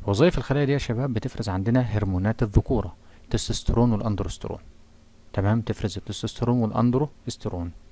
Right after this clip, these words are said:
وضحت؟ بتحفيز من هرمون ال ال اتش، يعني هرمون ال ال اتش مجرد ما يوصل الخلايا دي يا شباب بتعمل كغدد إفراز هرموني. يعني احنا ده عندنا غدد هرمونية توجد بداخل الخصية،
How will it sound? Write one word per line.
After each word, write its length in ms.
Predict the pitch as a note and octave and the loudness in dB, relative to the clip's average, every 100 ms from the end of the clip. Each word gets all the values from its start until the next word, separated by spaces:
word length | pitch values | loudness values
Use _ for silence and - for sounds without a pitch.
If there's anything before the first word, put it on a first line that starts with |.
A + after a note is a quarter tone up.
| - | -4
وضحت؟ 280 | A2 G#2 D3+ - - - - - | -2 0 0 -2 -12 -20 -10 0
بتحفيز 800 | G#2+ B2+ G#2+ G2 - - C#3+ A2 | 4 4 2 -4 -4 -2 -2 0
من 200 | C#3+ C#3 | 2 2
هرمون 300 | G#2+ A#2 A2+ | 2 0 0
ال 100 | G2 | -4
ال 140 | F2+ | -6
اتش، 260 | G2+ - G#2+ | -8 -6 -6
يعني 200 | G2 G#2+ | -4 -2
هرمون 240 | G2+ C3 | 2 2
ال 60 | B2 | 0
ال 140 | A2 | -2
اتش 200 | G#2+ - | -4 -4
مجرد 320 | G2+ A#2 B2+ | 0 2 2
ما 80 | A2+ | 0
يوصل 240 | C3 D3 A2 | 0 -2 -4
الخلايا 260 | - B2+ | -2 -2
دي 80 | C3 | 0
يا 60 | B2+ | -2
شباب 300 | B2+ D#3 E3 - - - | 0 0 0 -6 -20 -4
بتعمل 420 | A2 G#2+ A2 A2+ G2+ | 0 0 2 0 0
كغدد 400 | G2+ G2 A2 A2+ - - - | -2 0 0 -4 -8 -10 -8
إفراز 440 | G#2+ A2+ G2+ G2 G#2+ | -4 -2 -2 -2 -4
هرموني. 480 | G2 F#2 E2+ E2+ - - - - - - - - | -2 -2 -2 -6 -10 -16 -18 -20 -20 -20 -16 -4
يعني 120 | F#2+ | -2
احنا 180 | F#2 G#2 | 0 0
ده 100 | F#2+ | 0
عندنا 300 | F#2+ F#2 A2+ | 0 0 -2
غدد 320 | G2+ A2 F#2 | 0 0 2
هرمونية 460 | G2 F#2 F#2 F#2 E2+ | 0 0 -2 -2 -4
توجد 300 | - G#2+ F#2 | -4 -4 -2
بداخل 280 | F#2+ A2 G#2+ | -2 -2 -4
الخصية، 440 | - G2+ - F#2 | -6 -8 -4 -6